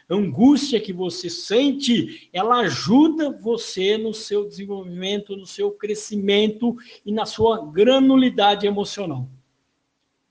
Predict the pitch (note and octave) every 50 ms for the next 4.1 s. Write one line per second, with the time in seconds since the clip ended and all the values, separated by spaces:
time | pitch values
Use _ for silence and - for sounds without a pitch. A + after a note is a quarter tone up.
0 | _ _ _ _ _ _ _ _ _ _ D3+ D3+ E3+ G3+ A3+ B3+ A#3+ - - B3+
1 | B3+ A3+ - - - _ _ _ _ - F3 F3+ - G3+ G3 F#3 - - F3+ F3+
2 | F3 D#3+ - - - F3 D#3 D#3+ F3 F3+ E3+ E3 F3+ A3 C4+ C#4+ C4+ C#4 - -
3 | - - - D#3+ D#3+ F3 G#3+ A#3 A3 A3 G#3 - - D#3+ C#3+ C3 B2 - - -
4 | -